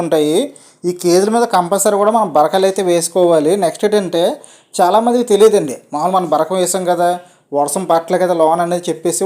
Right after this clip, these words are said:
వదిలేస్తారు తప్ప లోన్ ఏం జరుగుతుందో మనం తి-, చూడాలండి. అంటే మీరు అనొచ్చు, "భయ్యా, వర్షాలు తెలుసుకుని వెళ్ళి మేము లవ్ బర్డ్స్ని చూడాలంటే" తప్పదు, చూడాలి. ఎందుకంటే మనం కొనుక్కొని తెచ్చుకున్న తర్వాత వాటి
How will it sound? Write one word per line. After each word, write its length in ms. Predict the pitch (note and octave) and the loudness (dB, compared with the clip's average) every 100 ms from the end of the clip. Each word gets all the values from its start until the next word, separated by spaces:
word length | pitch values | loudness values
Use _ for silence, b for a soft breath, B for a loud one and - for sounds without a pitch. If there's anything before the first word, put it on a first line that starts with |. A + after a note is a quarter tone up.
| F3+ | 0
వదిలేస్తారు 420 | F3 F#3 F#3+ F3 | 2 0 -2 -2
తప్ప 180 | E3 - F3 B3+ C#4 b b b C#3+ | -2 2 2 2 -4 b b b -2
లోన్ 240 | C3+ G3 F#3+ | 2 2 2
ఏం 80 | G3 G3 | 0 4
జరుగుతుందో 380 | G#3 G#3 G#3+ A#3 | 4 4 0 -2
మనం 140 | A3+ G#3+ - | -2 -4 -8
తి-, 100 | E3+ | -6
చూడాలండి. 500 | F#3 F#3 G3 A#3+ B2 - _ - | -2 2 2 0 -4 -12 _ -12
అంటే 100 | C#3+ E3 | -6 -2
మీరు 120 | D#3 | 0
అనొచ్చు, 260 | D#3+ E3+ D3+ | 0 -2 -2
"భయ్యా, 160 | D#3 E3 | 0 2
వర్షాలు 260 | C#3+ D3+ E3+ | 0 -2 -2
తెలుసుకుని 280 | E3 - F3 | -2 -4 -6
వెళ్ళి 180 | E3 E3 E3+ B B E3 | -4 -4 -6 B B -4
మేము 120 | D#3+ | 0
లవ్ 120 | D3 D3+ | 2 2
బర్డ్స్ని 240 | E3 F#3 E3+ | 0 -4 -2
చూడాలంటే" 540 | D#3+ E3 E3+ E3 D#3+ G#3 G3+ | 2 4 4 2 0 -2 0
తప్పదు, 280 | E3+ E3 G3+ F3 | -4 0 -2 0
చూడాలి. 240 | E3 F3 E3 | 0 0 0
ఎందుకంటే 240 | D#3+ F3+ F3+ | -2 -4 -4
మనం 100 | E3 | -6
కొనుక్కొని 360 | E3 D#3 E3+ F3+ | -6 -6 -6 -6
తెచ్చుకున్న 320 | E3 - F3+ E3+ | -6 -6 -8 -2
తర్వాత 340 | E3 D#3+ D#3 D#3 G#3 C4+ B B B | 2 2 2 2 0 -2 B B B
వాటి 180 | D3 E3 | -2 -2